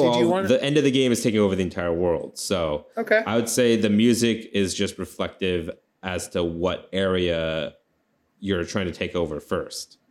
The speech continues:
Speaker 2: you know? So it starts off in, like, a small Hawaii. I don't want it to be like Earth, Earth, but maybe, like, a inspiration version of Earth. So Hawaii's not Hawaii, but they're definitely Hawaii. You know what I mean? Like, it's an island that's
Speaker 1: Yeah.
Speaker 2: definitely Hawaii, but it's called something else, like Aloha,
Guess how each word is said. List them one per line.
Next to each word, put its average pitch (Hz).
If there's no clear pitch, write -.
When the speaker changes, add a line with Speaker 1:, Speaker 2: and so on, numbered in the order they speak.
Speaker 2:
you 80
know? 71
So 87
it 80
starts 127
off 110
in, 101
like, 98
a 98
small 95
Hawaii. 95
I 117
don't 165
want 165
it -
to 135
be 120
like 101
Earth, 104
Earth, 120
but -
maybe, 95
like, 87
a 85
inspiration 101
version 92
of 98
Earth. 107
So 90
Hawaii's 104
not 90
Hawaii, 90
but 82
they're 87
definitely 87
Hawaii. 80
You 82
know 85
what 82
I 80
mean? 82
Like, 80
it's 87
an 90
island 92
that's -
Speaker 1:
Yeah. 156
Speaker 2:
definitely 104
Hawaii, 90
but -
it's -
called 101
something 82
else, 82
like 85
Aloha, 87